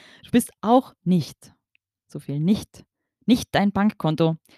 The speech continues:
sondern du bist, ja, richtig, die Summe deiner Erfahrungen. Erfahrungen bedeuten für mich, ähm, verkörpertes Wissen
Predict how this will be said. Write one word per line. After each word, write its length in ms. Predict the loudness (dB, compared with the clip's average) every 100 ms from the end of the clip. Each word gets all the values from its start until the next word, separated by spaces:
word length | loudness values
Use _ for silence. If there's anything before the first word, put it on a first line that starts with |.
| _ -12
sondern 480 | -4 -2 0 0
du 80 | -2
bist, 460 | -4 -6 -6 _ _ -10
ja, 460 | -6 -4 -2 -4 -6 -12
richtig, 360 | -12 -8 -10 -8
die 180 | -10 -8
Summe 340 | -4 -2 -2
deiner 340 | -4 -4 -4 -4 -8
Erfahrungen. 680 | -10 -8 -6 -6 -6 -10 -16 _ _ _ _ _ _ _ _ -12
Erfahrungen 640 | -6 -2 0 0 -2 -6 _ -6
bedeuten 320 | -2 -2 -2
für 120 | -2
mich, 280 | -2 -4 -10
ähm, 280 | -10 -8 -8
verkörpertes 720 | -8 -6 -6 -6 -10 -12 -4
Wissen 400 | -4 -4 -6 -8